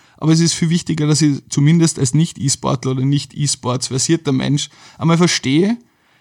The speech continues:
was macht die Faszination E-Sports wirklich aus? Und zwar online und offline. Ich muss mir Streams anschauen, ich muss mir auf ein Event gehen, dass ich mal diese Atmosphäre spüre und da dieses Excitement vom Publikum.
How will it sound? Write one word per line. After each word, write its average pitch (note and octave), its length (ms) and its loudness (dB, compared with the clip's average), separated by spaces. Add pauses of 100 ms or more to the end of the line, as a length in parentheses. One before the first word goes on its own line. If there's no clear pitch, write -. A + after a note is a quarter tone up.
(140)
was C#3 540 2
macht C#3+ 500 0
die D3+ 60 2
Faszination C#3 840 0
E-Sports C3+ 420 -2
wirklich C3 340 -2
aus? A2+ 420 -4 (280)
Und D3+ 180 0
zwar C#3+ 300 0
online D#3+ 400 2
und D#3+ 200 0
offline. B2+ 540 -4
Ich - 60 -4
muss D3 220 0
mir D#3 100 0
Streams E3 360 0
anschauen, C#3+ 640 0 (280)
ich D3 100 -2
muss D#3 240 4
mir D#3 300 4
auf C3+ 180 0
ein C#3+ 100 4
Event C3+ 380 4
gehen, C3+ 220 2
dass C#3 140 0
ich D3 60 2
mal D3 120 2
diese D3 160 0
Atmosphäre C3 720 -2
spüre C#3+ 420 -2
und C#3+ 160 0
da C3 140 2
dieses D3 280 0
Excitement D3 520 -2
vom C#3 160 0
Publikum. D3+ 580 -2